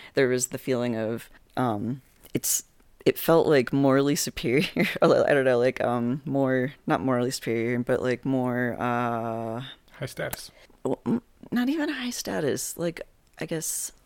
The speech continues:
Speaker 1: ambitious. Like,
Speaker 2: Mm.
Speaker 1: you know, um, meh. It felt like the right thing to do. That, like, people would be proud of me, and, like, if I went to college and disappointed if I didn't. My,
Speaker 2: Yeah.
Speaker 1: neither of my parents had college degrees, and I was the oldest kid, so it was, like, s-,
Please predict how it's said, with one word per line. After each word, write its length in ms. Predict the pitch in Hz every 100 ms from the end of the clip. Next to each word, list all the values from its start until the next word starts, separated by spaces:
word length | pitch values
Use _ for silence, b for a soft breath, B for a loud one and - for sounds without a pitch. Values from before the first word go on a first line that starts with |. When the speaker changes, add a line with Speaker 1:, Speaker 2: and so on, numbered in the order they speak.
| _ -
Speaker 1:
ambitious. 760 | 151 127 123 - 104 - - - -
Like, 240 | 139 120 101
Speaker 2:
Mm. 340 | - - -
Speaker 1:
you 60 | 139
know, 280 | 107 110 -
um, 580 | 131 120 120 120 127 143 - _ -
meh. 220 | 131 117 B B _
It 140 | 143 147
felt 160 | 180
like 160 | 180 151
the 80 | 139
right 260 | 131 123
thing 200 | - -
to 80 | -
do. 300 | - - 151 156 _ -
That, 100 | - 107
like, 140 | 120
people 240 | 139 123
would 80 | 120
be 100 | 117
proud 280 | 101 110 -
of 40 |
me, 180 | 104 107
and, 120 | 104
like, 320 | 117 117 120 -
if 140 | 123
I 160 | 110 110
went 140 | 120
to 80 | -
college 400 | - 50 - -
and 80 | 120
disappointed 480 | 117 127 - 113 110
if 100 | 131
I 100 | 95
didn't. 420 | 101 101 104 - _
My, 180 | - 127
Speaker 2:
Yeah. 180 | 120 - -
Speaker 1:
neither 220 | 151 139
of 60 | 127
my 80 | 113
parents 340 | 143 117 113
had 140 | 117
college 280 | - 104 117
degrees, 320 | 123 120 113
and 120 | 127 123
I 20 |
was 120 | 123
the 80 | 123
oldest 300 | 117 117 -
kid, 280 | 120 104 120
so 260 | 107 113
it 80 | 101
was, 160 | - 120
like, 340 | 101 - - -
s-, 120 | -